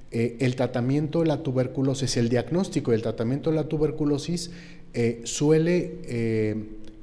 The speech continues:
estar regulado, vamos a decirlo así, por la medicina alopática y por, o por las medicinas, eh, legales.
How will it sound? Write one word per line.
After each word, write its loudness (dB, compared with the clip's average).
estar -2
regulado, 2
vamos -4
a -4
decirlo -2
así, -2
por -2
la 0
medicina 0
alopática -4
y 0
por, -2
o 0
por 2
las 0
medicinas, -2
eh, 2
legales. 0